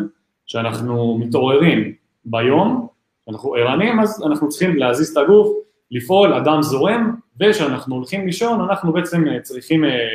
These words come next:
לנוח. זה הכי הגיוני, אין פה משחקים, ככה הגוף עובד. וכמו שהגוף עובד בצורה הזאת, ככה גם העיניים. אז איך העיניים עובדות ביום בצורה הכי נכונה? זה תחת אור היום.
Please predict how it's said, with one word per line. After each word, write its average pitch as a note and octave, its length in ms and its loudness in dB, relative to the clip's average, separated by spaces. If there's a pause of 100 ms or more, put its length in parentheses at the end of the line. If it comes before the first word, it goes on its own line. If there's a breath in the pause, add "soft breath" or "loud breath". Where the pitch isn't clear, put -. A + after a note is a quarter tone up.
(120)
לנוח. A2 460 -16 (360)
זה C#3 480 2 (120)
הכי D#3+ 280 2
הגיוני, E3 400 4
אין D#3 360 -2
פה C#3 220 0 (340)
משחקים, D#3+ 520 -4 (300 loud breath)
ככה D3 240 0
הגוף C3+ 240 -4
עובד. G2+ 220 -8 (600)
וכמו F3 460 2
שהגוף F3+ 440 0
עובד C#3 320 -2
בצורה C#3 380 -4
הזאת, B3 300 -6 (500)
ככה F3 460 0 (140)
גם C3+ 240 0 (100)
העיניים. A#2 480 -4 (180)
אז C3 100 -2
איך E3+ 120 0
העיניים D#3 340 4
עובדות D3 340 0
ביום C3 380 2 (120)
בצורה A2+ 480 -8 (540)
הכי A#2+ 680 -2
נכונה? B2 520 -2 (140)
זה B2 680 -2 (160)
תחת E3 360 0
אור D3+ 240 4
היום. A#2 260 -2